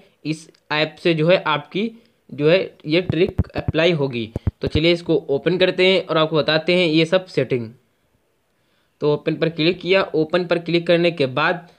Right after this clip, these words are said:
अब जो ये ऐप है आपके सामने कुछ इस प्रकार से ओपन होने लगेगा। तो यहाँ पर iPhone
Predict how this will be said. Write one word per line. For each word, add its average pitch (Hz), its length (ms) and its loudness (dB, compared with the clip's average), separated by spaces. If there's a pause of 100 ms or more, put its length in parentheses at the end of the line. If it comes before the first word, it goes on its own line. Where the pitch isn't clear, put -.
(240)
अब 147 140 -4
जो 156 80 0
ये 151 320 0
ऐप 175 260 0
है 175 240 2
आपके 160 300 -2
सामने 165 260 0
कुछ 170 200 -12
इस 165 200 -8
प्रकार 151 340 -2
से 196 280 0 (320)
ओपन 185 360 2 (220)
होने 160 260 4
लगेगा। 123 400 0 (440)
तो 151 60 -2
यहाँ 156 200 0
पर 180 140 2 (160)
iPhone 170 400 0